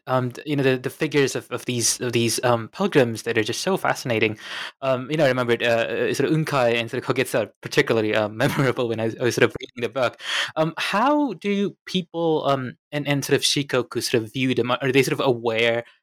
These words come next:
of these perpetual pilgrims? Um, and, and, uh, you know, it depends. I, I know that they're so diverse, but what are some of the common, um, sort of reactions that you've, um, come across when you sort of talk to people about,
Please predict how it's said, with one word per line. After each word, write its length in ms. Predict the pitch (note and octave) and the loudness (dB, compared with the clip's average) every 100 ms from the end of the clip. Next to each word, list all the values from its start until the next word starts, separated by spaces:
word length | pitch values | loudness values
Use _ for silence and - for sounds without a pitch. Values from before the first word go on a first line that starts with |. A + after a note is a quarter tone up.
| _ | _
of 280 | C3 C3 B2 | -2 0 0
these 220 | C#3 C3 - | -4 -4 -4
perpetual 440 | - C3 D3 A#2+ | -2 0 2 2
pilgrims? 680 | - B2 B2+ F3+ F#3 F3+ - | 0 -8 -2 0 0 0 -2
Um, 240 | C3+ B2 B2 | 0 0 0
and, 140 | D3 | -2
and, 160 | D3+ D#3+ | 0 0
uh, 40 | D#3 D#3+ | 0 -4
you 120 | E3 | 0
know, 60 | C#3+ | 2
it 80 | B2+ | 2
depends. 320 | C#3 C#3+ C3+ | 2 0 0
I, 80 | C#3 | 0
I 80 | C#3 | 0
know 120 | C3 | 2
that 120 | A#2+ A2+ | 2 0
they're 80 | A#2+ | -2
so 260 | - B2+ | 0 0
diverse, 500 | A2+ G#2+ G#2 C3 - - - | 0 -4 -2 0 0 -2 -4
but 180 | A2 - - - - _ | -4 -4 -8 -8 -12 _
what 180 | D#3 D#3+ | 0 2
are 160 | D#3+ - | 2 -2
some 200 | - E3+ | -2 0
of 60 | C#3 | 2
the 80 | C#3+ | -2
common, 480 | - C3 C3 A#2+ A#2+ | 2 2 2 -2 -2
um, 260 | B2+ A#2+ A2+ | 0 0 -2
sort 180 | - A2 | -4 -4
of 60 | |
reactions 540 | A#2 A#2+ A#2 - B2 - | 0 2 2 -2 -4 -4
that 100 | A2+ | -2
you've, 340 | A#2 A2 - - | 0 -2 -4 -6
um, 180 | A#2+ | -6
come 200 | A2 B2+ | -2 -4
across 400 | A#2 - A#2+ G#2+ | -4 0 2 2
when 180 | - A2+ | -2 -2
you 160 | G#2+ G#2+ G#2 | 0 0 -2
sort 160 | - - | -6 -6
of 80 | - | -2
talk 240 | - - | -2 -2
to 100 | - | -2
people 380 | - A2+ - G#2+ | -6 -6 -4 -4
about, 320 | A2+ G#2+ A2 | 0 2 2